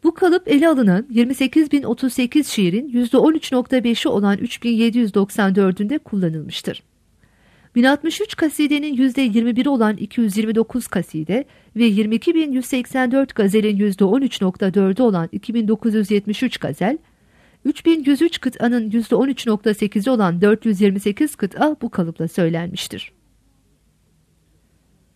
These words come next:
Saki ol camı getir, kim içü ben mest olalım.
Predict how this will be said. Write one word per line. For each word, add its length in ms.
Saki 480
ol 220
camı 460
getir, 500
kim 240
içü 260
ben 200
mest 360
olalım. 380